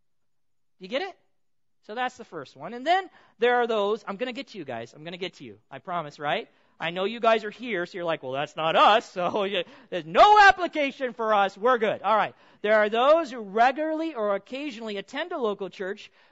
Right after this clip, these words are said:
but guess what? They do nothing more than that. Did you hear me? They attend a local church. They show up on Sundays or whatever, but they do nothing more than that.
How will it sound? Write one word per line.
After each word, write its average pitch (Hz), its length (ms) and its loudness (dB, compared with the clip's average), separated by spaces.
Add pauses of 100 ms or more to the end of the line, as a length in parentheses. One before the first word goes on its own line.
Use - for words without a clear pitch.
but 202 140 -6
guess 254 280 -4
what? 240 180 0
They 202 80 -8
do 214 160 -12
nothing 226 320 -6
more 208 160 -6
than 180 140 -14
that. 175 260 -8 (2000)
Did 156 120 -20
you 175 40 -16
hear 196 120 -12
me? 214 140 -18 (2750)
They 196 240 -6
attend 277 520 -4
a 247 60 0
local 208 320 -4
church. - 480 -16 (500)
They 185 140 -8
show 247 300 2
up 254 180 2
on 233 160 -2
Sundays 180 580 -8
or 165 80 -8
whatever, 196 260 -4
but 175 160 -10
they 190 120 -8
do 226 180 -10
nothing 247 460 -6
more 220 460 -4 (340)
than 185 220 -12
that. 175 300 0